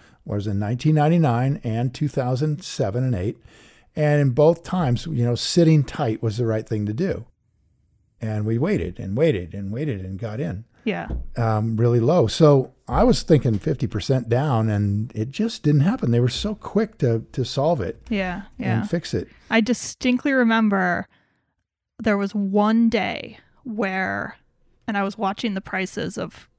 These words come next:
Speaker 2: of companies I really wanted. And there was one day where it was just about at a price I was comfortable with, with a margin of safety,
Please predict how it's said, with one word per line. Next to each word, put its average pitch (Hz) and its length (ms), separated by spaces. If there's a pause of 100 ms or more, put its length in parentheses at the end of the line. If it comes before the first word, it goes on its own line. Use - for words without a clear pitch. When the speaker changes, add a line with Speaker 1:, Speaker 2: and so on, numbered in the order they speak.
(140)
Speaker 2:
of 196 140
companies - 460
I - 60
really - 300
wanted. - 460 (280)
And 202 160
there 180 80
was 185 140
one 214 600
day 185 540
where 202 120
it - 100
was 247 160 (100)
just 466 560
about 320 500
at 240 160
a 240 60
price 233 400
I 220 100
was 202 180
comfortable 202 560
with, - 280
with - 140
a - 40
margin - 340
of - 120
safety, - 560